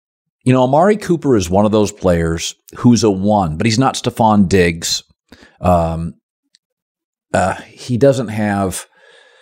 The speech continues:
DeAndre Hopkins' sort of dynamic,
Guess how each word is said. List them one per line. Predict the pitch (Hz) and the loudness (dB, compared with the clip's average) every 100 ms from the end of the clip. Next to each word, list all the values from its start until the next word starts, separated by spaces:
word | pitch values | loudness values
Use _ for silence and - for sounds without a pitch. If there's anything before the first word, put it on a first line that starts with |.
| _ _ - | _ _ 0
DeAndre | 110 107 107 107 | 2 4 2 0
Hopkins' | 90 - 98 95 - 101 92 - | -2 -4 -2 -2 0 2 2 0
sort | 104 95 | 0 0
of | 80 - | -2 -4
dynamic, | 87 92 87 90 98 101 101 98 - - | -2 -2 0 0 2 4 4 2 -4 -20